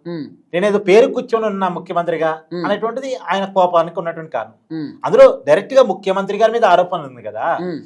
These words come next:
Speaker 2: ఇక్కడ రేవంత్ రెడ్డి గారు ఏమన్నా గని పంపించారని కూడా అడిగింది వాళ్ళ కూతురు.
Speaker 1: ఉమ్, అవును.
Speaker 2: కాబట్టి అలా
Speaker 1: రోహిన్ రెడ్డికి తుపాకీ ఇచ్చింది రేవంత్ రెడ్డి అనేటటువంటి స్టేట్మెంట్ చేసింది ఆమె.
Speaker 2: ఆ, ఇచ్చింది కదా. ఆ, ఆ స్టేట్మెంట్ ఇచ్చారు కదా.
Speaker 1: ఉమ్.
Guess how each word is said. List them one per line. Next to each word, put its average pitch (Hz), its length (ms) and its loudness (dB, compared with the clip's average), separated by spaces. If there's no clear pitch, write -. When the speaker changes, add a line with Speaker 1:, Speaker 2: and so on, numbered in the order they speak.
Speaker 2:
ఇక్కడ 139 260 -6
రేవంత్ 170 360 4
రెడ్డి 240 160 6
గారు 226 120 8
ఏమన్నా 220 240 2
గని 196 100 2
పంపించారని 196 540 2
కూడా 240 140 4
అడిగింది 214 220 -2
వాళ్ళ 170 140 0
కూతురు. 175 260 -8
Speaker 1:
ఉమ్, 160 180 -8
అవును. 160 240 -2
Speaker 2:
కాబట్టి 233 280 6
అలా 208 220 6
Speaker 1:
రోహిన్ 254 180 8
రెడ్డికి 254 260 6
తుపాకీ 233 420 6
ఇచ్చింది 220 300 0
రేవంత్ 202 320 6
రెడ్డి 208 160 6
అనేటటువంటి 190 460 4
స్టేట్మెంట్ 240 440 4
చేసింది 185 280 2
ఆమె. 156 100 0
Speaker 2:
ఆ, 175 120 6
ఇచ్చింది 175 340 -2
కదా. 120 180 -4
ఆ, 135 80 2
ఆ 143 100 0
స్టేట్మెంట్ 214 360 -2
ఇచ్చారు 165 200 0
కదా. 139 320 -2
Speaker 1:
ఉమ్. 180 120 -4